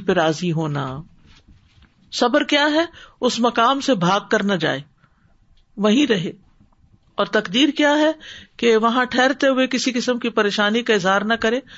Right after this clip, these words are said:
وہ سمجھے کہ تقدیر میں تھا اور اب وہ تقدیر نافذ ہو گئی ہے۔ تو اگر یہ صفات ہیں تو شہید کا ثواب ملے گا، اور اگر بے صبری دکھائی اور اللہ سے گلے شکوے کیے تو پھر کام ختم۔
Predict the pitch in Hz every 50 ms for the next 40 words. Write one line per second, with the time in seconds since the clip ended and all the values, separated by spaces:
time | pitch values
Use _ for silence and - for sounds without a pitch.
0 | - - - _ - 220 214 - 247 233 247 254 262 262 262 240 - 220 208 202
1 | 165 208 226 240 233 233 226 214 220 233 226 220 214 202 202 196 185 196 190 -
2 | 190 - 160 175 220 247 233 208 175 170 170 175 175 170 170 165 147 147 151 147
3 | 135 139 135 127 - - _ _ _ _ _ _ _ _ _ _ _ _ _ _
4 | _ _ _ - 190 196 202 208 190 214 254 302 302 - 269 240 240 226 226 240
5 | 233 - 190 220 247 277 302 330 330 - 285 269 262 220 202 220 220 214 - 208
6 | 208 - 202 185 180 175 170 156 165 156 156 156 143 147 143 143 - _ - -
7 | - - - - _ - 196 196 - - - 196 214 214 269 294 311 - - -
8 | _ _ _ _ _ _ _ _ _ _ - 196 202 196 - 208 202 208 226 277
9 | 277 262 269 - 277 262 262 285 320 320 - _ _ _ _ _ _ _ _ _
10 | - 208 214 214 196 208 208 220 233 233 254 220 185 196 202 220 254 262 285 277
11 | - 277 294 285 - 269 277 294 302 302 262 240 - 226 233 220 - 202 196 202
12 | 208 196 - 247 226 - 196 156